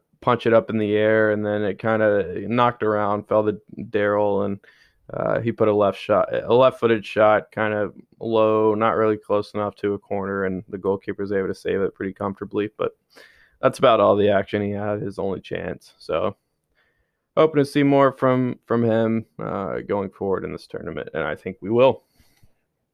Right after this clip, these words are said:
Um, let's see, who is next? Uh, we'll go Eric Williamson. So Eric Williamson came on for Shaq Moore, and it looked, well, it looked like they <clears throat> went to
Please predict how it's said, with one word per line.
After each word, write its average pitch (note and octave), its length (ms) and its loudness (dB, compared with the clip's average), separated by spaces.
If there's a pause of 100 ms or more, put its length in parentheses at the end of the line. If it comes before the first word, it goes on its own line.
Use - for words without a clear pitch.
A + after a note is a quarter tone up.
(800)
Um, A2 680 2 (840)
let's C3+ 240 0
see, A2 500 4
who A#2+ 180 6
is A2+ 160 0
next? A2 580 0
Uh, B2 320 6
we'll D3+ 140 4
go F3+ 400 6 (100)
Eric E3 260 4
Williamson. C#3 840 2
So A2+ 160 -4
Eric C#3 320 -2
Williamson B2 500 -4
came A#2 280 -4
on A#2+ 240 -2
for A2 360 -4
Shaq A#2 480 -4
Moore, B2 480 -4 (540)
and G#2+ 600 -2
it B2 280 0
looked, E3 680 0 (1160)
well, C3 160 2
it B2 60 2
looked E3+ 200 4
like E3 200 2
they C3 320 0 (100)
<clears throat> - 100 -8
went C3+ 600 2
to A#2+ 680 -4